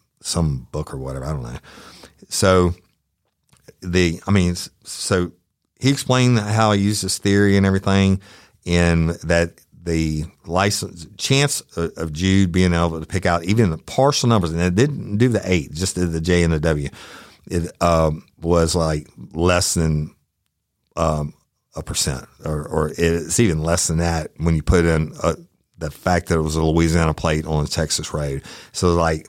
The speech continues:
almost no chance. And, and so LaCour asks the question, and it's like, "Well, what if you got this variable wrong?" Or, you know, "What if the, the,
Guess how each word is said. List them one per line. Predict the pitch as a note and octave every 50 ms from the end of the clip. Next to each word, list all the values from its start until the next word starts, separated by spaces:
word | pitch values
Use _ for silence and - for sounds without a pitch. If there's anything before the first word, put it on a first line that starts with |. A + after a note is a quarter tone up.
| _ _ _ _ _ -
almost | F#2 F#2 F#2 F2+ F2 D#2+ - - - _ _ _ _ _ _ _ _ _ _ _ -
no | E2 E2 F2 F#2 F#2
chance. | - - - C#2+ - - - - - - - _ _ _
And, | - E2+ D#2+ D#2+ - _ -
and | D#2+ D#2+ D#2+ D#2 D#2 D#2 D#2 - - - - _ _ _ _ _ _ _ _ _ _ _ _ _
so | - - F2+ E2 D#2+ D#2
LaCour | D2+ E2 E2 - - D#3 B2 A#2 A2 G2+ F#2+ -
asks | F2+ F2+ F2 - - -
the | -
question, | - - F#2+ E2+ E2 D#2+ - - E2 D#2+
and | D#2+ D#2+ D#2+ E2 E2
it's | D#2+ - -
like, | F#2+ E2+ E2+
"Well, | F2 F#2 A2+
what | C3+ D3+ D#3+
if | E3 D3 -
you | D3
got | C3+ C3 A#2+ B2
this | - A#2 A#2+ - -
variable | G#2+ A2 A2+ G#2+ G#2+ G#2+ G2
wrong?" | F2+ F#2 F#2+ F#2+ F#2+ F#2+ F#2 F2 D#2+
Or, | D2 D2 - - - - - - - _ _
you | - - F2 F2+ G#2+ A2
know, | F#2 E2
"What | D#2+ E2+ G2+ A#2+
if | C3 A#2+ B2 -
the, | G2 F2+ F2 E2 D#2 D#2+ - _ _ _ _ _ _ _ _ _ _ _ _ _ - - _
the, | E2 D#2+ E2+ E2+ E2 D#2+ D#2+ D#2+ D#2 D2+